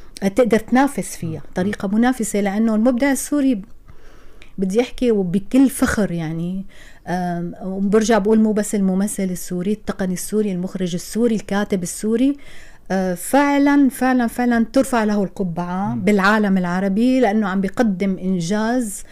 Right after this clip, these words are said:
Speaker 1: آه، منجز إبداعي، منجز فكري، منجز، آه، تقني مهم، بينافس،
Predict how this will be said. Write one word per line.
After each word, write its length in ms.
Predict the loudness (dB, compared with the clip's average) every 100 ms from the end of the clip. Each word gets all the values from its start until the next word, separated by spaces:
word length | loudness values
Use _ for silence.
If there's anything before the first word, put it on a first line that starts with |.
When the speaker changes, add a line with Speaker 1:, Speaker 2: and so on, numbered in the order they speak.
| -16 -16 -10 -2
Speaker 1:
آه، 260 | 0 2
منجز 600 | 6 8 8 8 4 2 -4
إبداعي، 600 | -4 0 0 0 0 2
منجز 360 | 4 4 2 -2
فكري، 500 | -2 -2 2 4 4
منجز، 640 | 4 2 2 0 0 -2
آه، 400 | -2 -2 -2 -4
تقني 640 | -2 -2 4 6 8 6 2 -8 -12 2
مهم، 460 | 4 6 6 4 2 -6
بينافس، 800 | 0 2 2 2 2 2 2 -2